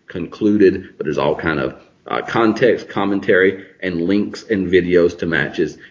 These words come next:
to watch if you're a fan of Flair, and the stuff predates those N W A title runs.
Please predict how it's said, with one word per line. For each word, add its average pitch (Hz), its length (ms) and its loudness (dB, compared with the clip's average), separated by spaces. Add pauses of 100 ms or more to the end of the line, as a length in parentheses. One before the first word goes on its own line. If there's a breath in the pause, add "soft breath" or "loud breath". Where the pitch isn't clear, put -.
(120 loud breath)
to 95 100 2
watch 76 360 0
if 82 140 -4
you're 82 140 2
a - 20 -2
fan 78 460 -6 (180 loud breath)
of 80 240 -6
Flair, 78 600 0 (140)
and 82 220 -2
the 78 60 -4
stuff - 320 -4
predates 85 480 2
those 76 160 0
N 73 160 0
W 69 300 0
A 62 100 2
title 62 320 -2
runs. 87 440 -8